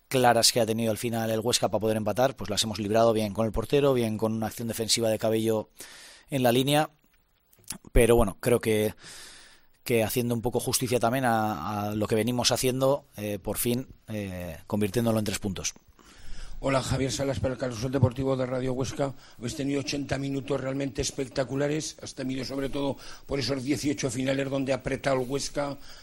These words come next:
Speaker 2: Has visto que el empate podía llegar, sobre todo con esas ocasiones que ha tenido el Huesca.
Speaker 1: Sí,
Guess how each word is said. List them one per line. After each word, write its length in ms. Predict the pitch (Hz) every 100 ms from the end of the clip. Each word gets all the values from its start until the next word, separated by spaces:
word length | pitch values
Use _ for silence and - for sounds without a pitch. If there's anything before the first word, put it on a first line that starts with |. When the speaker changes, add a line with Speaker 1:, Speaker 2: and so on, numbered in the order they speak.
| -
Speaker 2:
Has 160 | - 113
visto 320 | 135 - 147
que 80 | 135
el 80 |
empate 640 | 131 113 135 147 139 135 113 -
podía 240 | 135 135
llegar, 160 | 127 143
sobre 220 | 135 135
todo 200 | 123 135 - - -
con 140 | 131
esas 180 | 120 120
ocasiones 460 | 123 123 139 131 -
que 40 |
ha 40 |
tenido 220 | 120 127 127
el 60 |
Huesca. 280 | 143 - 113 - - - - -
Speaker 1:
Sí, 300 | - 156 143